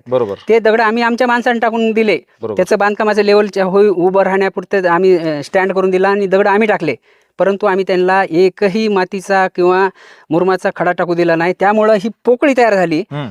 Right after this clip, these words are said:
Speaker 2: आणि ह्या बांधकामामध्ये आम्ही अडीच ते तीन इंचीचे पाईप ठेवलेले आहेत.
Speaker 1: भाऊ,
Speaker 2: या,
Speaker 1: दाखवा.
Speaker 2: या पाईपामधून पूर्ण पाणी आतमध्ये उतरतं. त्याला टच झालं, दगडानं, दगडातून पोकळ भागातून पाणी गेलं की त्या दोन पाईपामधून, या भागात खूप बरेच पाईप आहेत, त्या पाईप-, पाईपातून विहिरीत पाणी उ-, उतरायला मदत होते.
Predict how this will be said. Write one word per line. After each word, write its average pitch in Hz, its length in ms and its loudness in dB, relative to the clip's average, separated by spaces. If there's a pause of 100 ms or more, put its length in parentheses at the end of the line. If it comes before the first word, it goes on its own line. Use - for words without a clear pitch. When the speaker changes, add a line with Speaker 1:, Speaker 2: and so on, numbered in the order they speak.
Speaker 2:
आणि 190 180 0
ह्या 196 240 -2
बांधकामामध्ये 208 760 0
आम्ही 190 360 0
अडीच 220 320 -2
ते 226 60 2
तीन 226 220 -4
इंचीचे 226 560 0
पाईप 240 340 -2
ठेवलेले 196 300 2
आहेत. - 180 -6
Speaker 1:
भाऊ, 165 160 0 (240)
Speaker 2:
या, 202 220 0
Speaker 1:
दाखवा. 151 300 -2 (220)
Speaker 2:
या 202 180 2
पाईपामधून 220 800 0 (120)
पूर्ण 233 220 2
पाणी 226 300 0
आतमध्ये 214 480 0
उतरतं. 185 460 0 (560)
त्याला 202 160 0 (100)
टच 233 120 2
झालं, 208 300 2
दगडानं, 208 500 0 (140)
दगडातून 214 640 -2
पोकळ 202 300 0
भागातून 196 420 -2
पाणी 202 220 0
गेलं 196 220 0
की 202 80 -4
त्या 196 140 0
दोन 185 220 0
पाईपामधून, 185 600 0 (320)
या 175 140 4
भागात 185 300 2
खूप 185 280 0
बरेच 175 280 2
पाईप 190 220 0
आहेत, 196 180 2
त्या 196 100 0
पाईप-, 185 280 -2
पाईपातून 180 380 0
विहिरीत 196 220 2
पाणी 190 220 0
उ-, 185 220 2
उतरायला 180 280 2
मदत 202 240 0
होते. 127 280 -4